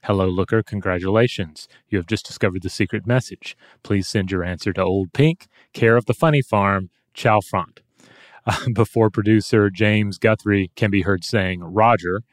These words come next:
uh, Waters' then wife, Caroline's on the phone saying, so the, the voice is saying, "Roger, Caroline's on the phone." Uh, similarly, Waters,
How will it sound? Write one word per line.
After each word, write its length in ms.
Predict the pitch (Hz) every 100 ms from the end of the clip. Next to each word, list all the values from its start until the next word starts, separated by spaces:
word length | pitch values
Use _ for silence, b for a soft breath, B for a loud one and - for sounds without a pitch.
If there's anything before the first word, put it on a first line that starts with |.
| b b b -
uh, 280 | 95 87 92
Waters' 460 | 120 101 95 90 82
then 200 | 98 90
wife, 460 | 90 92 85 87 _ _ _ _ _ _ _ _ _ _ _ _ _
Caroline's 760 | - 151 143 113 95 87 90 110
on 140 | 92
the 60 | 90
phone 360 | 101 82 82
saying, 240 | - 90 87
so 220 | 92 78
the, 160 | 101 90 90
the 120 | 95
voice 320 | 87 90 82
is 80 | 101
saying, 220 | 95 85
"Roger, 360 | 90 113 90 85
Caroline's 460 | - 117 101 85 85
on 60 |
the 80 | 80
phone." 260 | - 82 82 B B B B 107
Uh, 160 | 90
similarly, 480 | 90 - 170 110 104 b b -
Waters, 380 | 113 120 120